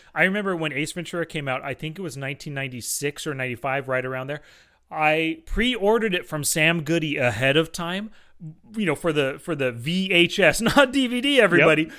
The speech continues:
Speaker 1: the V H S release. And I went there as soon as it was released. I went there and I picked it up. I took it to school. It was the end of the school year, so we watched it in what, like, my English class, you know? And then, yeah, that was probably my copy of Ace Ventura that you watched at home.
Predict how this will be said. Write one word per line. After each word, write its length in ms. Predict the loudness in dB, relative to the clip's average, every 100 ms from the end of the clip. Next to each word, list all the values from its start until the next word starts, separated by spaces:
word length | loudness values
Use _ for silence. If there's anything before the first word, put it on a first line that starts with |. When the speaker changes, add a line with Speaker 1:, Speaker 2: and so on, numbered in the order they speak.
| -4
Speaker 1:
the 160 | 0 0
V 280 | 2 2
H 280 | 4 4 2
S 260 | 0 -2 -4
release. 420 | -6 -6 -8 -10 -18 -18 -4
And 140 | 2
I 80 | 2
went 300 | 2 -2 -2
there 180 | -2 -2
as 120 | -2
soon 240 | -2 -2 -2
as 120 | -4
it 80 | -6
was 160 | -6
released. 440 | -4 -2 -2 -4 -4
I 80 | -2
went 240 | -2 -4
there 160 | -4 -4
and 100 | -4
I 80 |
picked 300 | -4 -8 -8
it 80 | -4
up. 220 | -4 -4 -10 _ -8
I 80 | -6
took 240 | -6 -8
it 80 | -6
to 80 | -6
school. 380 | -4 0 2 2
It 80 |
was 160 | -2 -2
the 200 | -4 0
end 240 | 2 2
of 280 | 2 0 -4
the 100 | -6
school 320 | -6 -4 -2
year, 180 | -2 -4
so 180 | -4 -4
we 140 | -4
watched 380 | -2 -2 -4 -4
it 60 | -4
in 120 | -2
what, 160 | -4 -2
like, 180 | -4 -4
my 100 | -6
English 540 | -2 -2 -2 -2 -4
class, 460 | -8 -8 -8 -8 -10
you 100 | -8
know? 220 | -8 -10 -16 -20 -12
And 180 | -6 -4
then, 100 | 0
yeah, 160 | 2 4
that 100 | 2
was 140 | -2
probably 320 | -2 -2 0 0
my 280 | 2 2
copy 400 | 0 -2 -2 0
of 100 | 0
Ace 180 | 0 -2
Ventura 360 | -6 -8 -4 -4
that 160 | -4 -4
you 60 | -2
watched 280 | -2 -2
at 120 | -6 -6
home. 320 | -6 -6